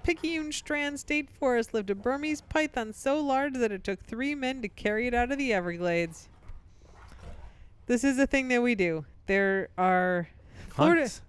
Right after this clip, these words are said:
Speaker 1: Florida authorities estimate that there are at least thirty thousand to three hundred thousand pythons living in Florida.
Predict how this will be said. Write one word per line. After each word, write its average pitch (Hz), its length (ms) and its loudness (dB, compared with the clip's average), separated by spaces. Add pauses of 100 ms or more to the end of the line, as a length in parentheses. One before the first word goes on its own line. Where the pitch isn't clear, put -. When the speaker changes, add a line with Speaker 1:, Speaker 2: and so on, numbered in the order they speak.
(420)
Speaker 1:
Florida 359 280 6
authorities 294 340 2
estimate 254 420 -2
that 269 140 -4
there 202 160 0
are 190 140 2
at 220 100 -2
least 220 280 -4
thirty 294 260 2
thousand 294 460 0
to 294 140 2
three 359 280 2
hundred 247 360 -2
thousand 196 400 0
pythons 220 440 -2
living 208 240 -2
in 196 100 -6
Florida. 233 500 0